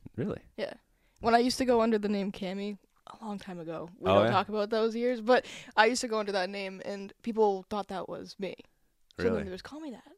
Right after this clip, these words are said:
Speaker 2: and, like, it was a whole situation. I was the Hannah Montana of Salem, Massachusetts.
Speaker 1: Oh, you, oh, so you're, so you're from Salem originally?
Speaker 2: Yes, I
Speaker 1: Awesome,
Speaker 2: am.
Speaker 1: awesome.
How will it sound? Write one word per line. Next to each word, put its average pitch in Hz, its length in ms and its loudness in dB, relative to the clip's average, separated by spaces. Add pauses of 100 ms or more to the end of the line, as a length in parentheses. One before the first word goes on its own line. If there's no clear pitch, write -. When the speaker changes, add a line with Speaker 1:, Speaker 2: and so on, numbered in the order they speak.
Speaker 2:
and, 214 100 -14
like, 196 220 -14
it - 60 -10
was 196 140 -12
a 190 60 -14
whole 208 480 -6
situation. 185 580 -6
I 208 60 -2
was 226 140 2
the 240 100 0
Hannah 226 180 2
Montana 208 580 -4
of 196 300 -8 (140)
Salem, 185 480 -10 (300)
Massachusetts. - 520 -12 (400)
Speaker 1:
Oh, 123 60 8
you, 127 100 4
oh, 123 140 6
so 110 140 0
you're, 92 60 -2
so - 180 -2
you're 107 80 2
from 120 180 0
Salem 107 260 2
originally? 101 380 -4
Speaker 2:
Yes, 202 360 -8
I 226 60 -12
Speaker 1:
Awesome, 339 540 -4
Speaker 2:
am. 95 60 -12
Speaker 1:
awesome. 190 340 -8